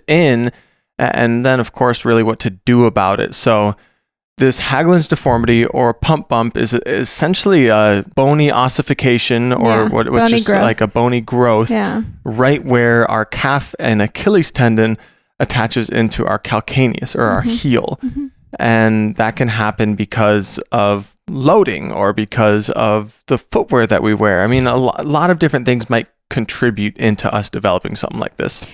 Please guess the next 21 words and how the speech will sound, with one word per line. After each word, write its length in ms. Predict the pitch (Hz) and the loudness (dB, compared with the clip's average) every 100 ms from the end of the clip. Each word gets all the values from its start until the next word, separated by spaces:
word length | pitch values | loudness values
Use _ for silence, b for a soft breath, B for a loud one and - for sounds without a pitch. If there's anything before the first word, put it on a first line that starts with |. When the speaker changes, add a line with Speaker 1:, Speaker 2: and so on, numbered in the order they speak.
| B | B
Speaker 2:
Yeah, 260 | 269 277 247 | 0 2 2
especially 480 | 247 320 - 381 240 | 2 0 2 2 2
if 140 | 247 | 4
you 360 | 240 240 233 214 | 4 6 6 4
wear 460 | 202 214 220 220 - | 2 2 4 2 0
heels. 680 | - - 240 247 - 208 | -6 0 2 2 -2 -2
I 100 | 208 | 0
mean, 200 | 208 208 | 0 0
it's, 260 | 208 202 - 247 | 0 -4 -10 -4
it's 200 | 220 208 | -2 2
m-, 260 | 214 214 - | 2 2 -2
far 260 | - 254 269 | 0 2 4
more 180 | 269 240 | 4 4
common 400 | - 214 208 208 | 2 2 2 0
in 240 | - 220 233 | 0 0 2
females, 580 | 190 180 175 214 233 | -2 0 2 2 2
especially 520 | - 214 214 202 208 - | -2 -2 0 0 0 2
ages 320 | 190 202 - | 0 0 0
fifteen 380 | 202 - 208 190 | -2 0 -2 -2
to 80 | 196 | -2
thirty-five. 840 | 202 185 185 240 247 180 208 226 | 0 0 -2 0 2 2 0 -2